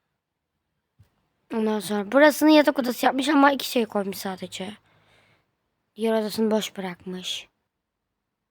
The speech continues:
Burasını iki tane koltuk koymuş.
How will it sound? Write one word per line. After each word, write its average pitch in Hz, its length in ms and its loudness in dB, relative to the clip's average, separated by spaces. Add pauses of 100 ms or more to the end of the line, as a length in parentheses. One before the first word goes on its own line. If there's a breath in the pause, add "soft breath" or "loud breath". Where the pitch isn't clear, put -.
(1200)
Burasını 254 880 2
iki 247 120 -10
tane 233 240 2
koltuk 214 340 -8
koymuş. 185 720 -10